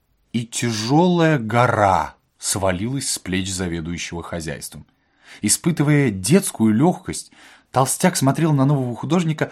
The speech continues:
лучезарным взглядом. "Ваши условия?" — спросил Остап дерзко.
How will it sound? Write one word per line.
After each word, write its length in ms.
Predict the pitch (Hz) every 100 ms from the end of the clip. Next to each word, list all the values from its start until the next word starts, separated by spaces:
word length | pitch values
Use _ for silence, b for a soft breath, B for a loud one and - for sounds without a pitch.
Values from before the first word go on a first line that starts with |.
| B
лучезарным 920 | 101 127 - 113 95 113 151 170 165
взглядом. 580 | 135 120 104 87 80 82 _ _ _ _ _ _ _ _ _ _ _ _ -
"Ваши 360 | 185 220 196
условия?" — 640 | 160 - 131 110 113 170 -
спросил 400 | - 131 127 131
Остап 300 | 117 123 117
дерзко. 460 | 117 107 - 131